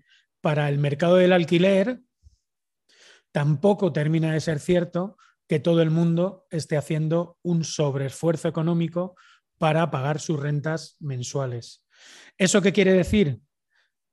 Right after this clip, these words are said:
Que son solo las familias con menores ingresos, según la, la encuesta de condiciones de vida, las que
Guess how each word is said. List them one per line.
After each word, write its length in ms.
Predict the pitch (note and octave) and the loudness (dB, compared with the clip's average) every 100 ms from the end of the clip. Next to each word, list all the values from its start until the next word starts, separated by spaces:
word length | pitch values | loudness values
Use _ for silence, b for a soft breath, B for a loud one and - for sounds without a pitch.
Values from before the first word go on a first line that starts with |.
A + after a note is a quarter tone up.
| _ _ _ | _ _ _
Que 920 | - D#3+ D3+ D3+ D3 C#3+ C#3+ C#3+ D3 - _ _ _ | 0 2 4 6 4 4 4 4 0 -4 _ _ _
son 300 | - G3+ F#3+ | -4 0 2
solo 560 | F#3+ G#3+ G3 C#3 A#2 _ _ | 2 2 4 2 -6 _ _
las 220 | D#3+ D3 | -6 -4
familias 560 | D#3 D#3+ F#3 D#3 C3 | -2 0 0 0 -4
con 180 | - C#3+ | -8 -8
menores 460 | C#3 C#3+ F#3 G3 - | -4 -2 -2 -2 -4
ingresos, 720 | E3 E3+ G3 - E3+ G3+ - _ _ _ _ _ _ | -4 -2 -2 -4 -8 -8 -20 _ _ _ _ _ _
según 420 | - C#3 D#3 D#3+ | -6 -2 0 2
la, 720 | D#3+ D#3 D#3 D3+ D#3 D3+ E3 E3 | 2 0 0 0 -2 -2 -4 -6
la 180 | D#3 | -4
encuesta 360 | D3+ D3+ D3 D#3+ | -2 -2 -2 -2
de 80 | D3+ | -2
condiciones 500 | D#3 D#3 D#3 D#3+ D3 | -2 -4 -4 -4 -2
de 100 | D3+ | 0
vida, 320 | E3+ D#3+ F3 _ b b | 0 -2 -4 _ b b
las 340 | D#3+ D3+ E3 - | -4 0 0 0
que 380 | E3+ F3+ F#3+ | -2 -2 -4